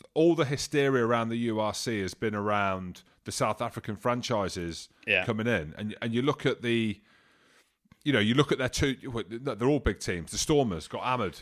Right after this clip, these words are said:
Speaker 1: in Munster.
Speaker 2: Yeah.
Speaker 1: Uh, the Sharks, we're just chatting about Glasgow there, got well beat. You know, they did get hammered. I mean, if Glasgow didn't take the foot off the, the pedal, it could have arguably been more. But
Speaker 2: Bull-, the Bulls got spanked in Connacht.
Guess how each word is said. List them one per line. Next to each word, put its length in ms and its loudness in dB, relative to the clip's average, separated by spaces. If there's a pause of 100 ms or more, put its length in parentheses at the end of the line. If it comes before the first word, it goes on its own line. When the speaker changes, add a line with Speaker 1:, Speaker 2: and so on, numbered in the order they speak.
Speaker 1:
in 140 -4
Munster. 520 -4 (300)
Speaker 2:
Yeah. 200 -10
Speaker 1:
Uh, 160 0
the 160 -8
Sharks, 580 0
we're 80 -6
just 220 -8 (120)
chatting 300 0
about 240 0
Glasgow 420 -2
there, 420 0 (160)
got 180 -4
well 240 2
beat. 340 -2 (260)
You 100 0
know, 80 4
they 120 0
did 160 -2
get 160 -2
hammered. 320 0
I 60 -4
mean, 120 0
if 480 -6 (120)
Glasgow 420 0
didn't 180 -6
take 160 -6
the 60 -10
foot 160 -4
off 180 -6
the, 220 -4 (160)
the 80 -10
pedal, 440 -2 (360)
it 100 -8
could 140 -2
have 80 -4
arguably 420 -2
been 160 -4
more. 440 0
But 240 2
Speaker 2:
Bull-, 200 4
the 120 2
Bulls 320 8
got 160 4
spanked 340 0
in 80 2
Connacht. 480 -2